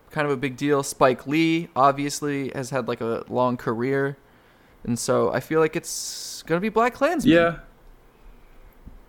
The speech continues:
Speaker 2: That's a very good point. It would be cool to see Black Klansman win it. I, I, I
Speaker 1: Yeah.
Speaker 2: think, well, I think that since, I mean, Spike Lee's great.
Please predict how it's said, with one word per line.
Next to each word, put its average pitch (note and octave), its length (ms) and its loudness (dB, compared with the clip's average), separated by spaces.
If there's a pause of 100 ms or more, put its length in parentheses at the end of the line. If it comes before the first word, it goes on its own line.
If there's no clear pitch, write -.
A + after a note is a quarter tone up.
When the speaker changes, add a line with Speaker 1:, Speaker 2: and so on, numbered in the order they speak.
(220)
Speaker 2:
That's D3 160 0
a G3 60 6
very G3 160 6
good D3+ 200 4
point. A#2+ 280 6
It C3+ 60 4
would F#3 120 6
be F#3+ 100 4
cool D#3 220 4
to D3 60 4
see C3+ 180 4
Black A2+ 260 6
Klansman G2 460 2
win F#2+ 140 2
it. F#2+ 200 2 (540)
I, B2+ 140 4 (120)
I, - 340 2 (400)
I D3 100 8
Speaker 1:
Yeah. A3 140 8
Speaker 2:
think, A3+ 200 6
well, G3 180 6
I F3 160 4
think A#3+ 260 4
that A#3 280 4
since, - 680 2
I E3 60 6
mean, F3+ 240 4
Spike G3+ 380 4
Lee's F3+ 280 2
great. C3 560 4